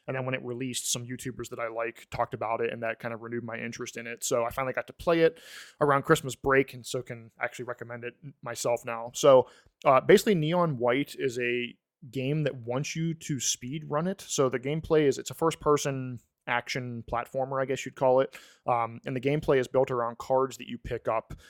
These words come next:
uh, and each card gives you access to a different gun, but you can also discard the card and get an ability to move through the level. So for example, you pick up a pistol, you can shoot enemies with it, but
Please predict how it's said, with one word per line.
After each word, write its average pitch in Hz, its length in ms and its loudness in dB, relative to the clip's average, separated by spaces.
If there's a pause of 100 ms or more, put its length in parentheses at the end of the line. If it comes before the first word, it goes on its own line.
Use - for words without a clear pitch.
uh, - 100 -4
and - 140 -6
each - 220 -4
card 135 300 2
gives 120 160 -6
you 120 120 -10
access 123 340 -4
to 120 120 -8
a 113 60 -8
different 117 420 -14
gun, 151 340 2 (220)
but 135 80 -4
you 135 60 0
can 135 120 -2
also 131 240 -2 (140)
discard 123 560 -2
the 117 80 -12
card 117 400 -4
and 123 100 -10
get 120 140 -8
an 120 80 -6 (300)
ability 113 640 -4
to - 80 -12
move 123 200 -4
through 127 120 -10
the 110 80 -8
level. 113 340 -8
So 117 160 -6
for 117 160 -8
example, 117 420 -6
you 113 80 -8
pick - 160 -12
up - 120 -18
a - 20 -20 (100)
pistol, 160 440 2 (260)
you 117 80 -10
can 104 100 -16
shoot 127 280 -8 (100)
enemies 131 340 -2
with 127 200 0
it, 127 240 -2
but 123 240 4